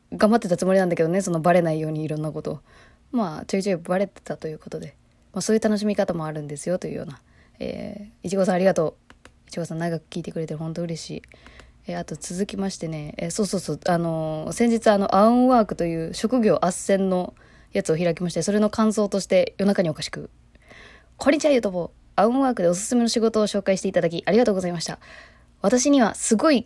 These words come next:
旅人求人サイト、サゴジョウをおすすめしていただきましたが、ちょっと面白そうですね。実は四年前、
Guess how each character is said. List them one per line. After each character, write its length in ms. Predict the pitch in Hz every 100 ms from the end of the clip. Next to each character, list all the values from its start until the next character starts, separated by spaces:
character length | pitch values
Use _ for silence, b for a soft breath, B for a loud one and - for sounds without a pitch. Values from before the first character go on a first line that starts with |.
| -
旅 260 | 202 226
人 300 | 269 262 262
求 200 | 254 254
人 200 | 247 254
サ 100 | 240
イ 80 | 233
ト、 140 | 185 190
サ 180 | -
ゴ 160 | 196 277
ジ 120 | 240
ョ 20 |
ウ 20 | 196
を 60 | 165
お 60 |
す 140 | 165 -
す 100 | 214
め 120 | 214
し 40 |
て 80 | -
い 60 | 220
た 60 |
だ 80 | 220
き 100 | 220
ま 80 | 214
し 60 | 196
た 80 |
が、 160 | 156 - -
ち 80 | -
ょ 40 |
っ 40 | 196
と 140 | 156
面 160 | 147 170
白 160 | 226
そ 120 | 220 202
う 20 |
で 80 | 151
す 80 |
ね。 200 | 151 143 - b b b b
実 300 | 165 185 339
は 60 | 180
四 180 | 170
年 200 | 190 202 196
前、 200 | 165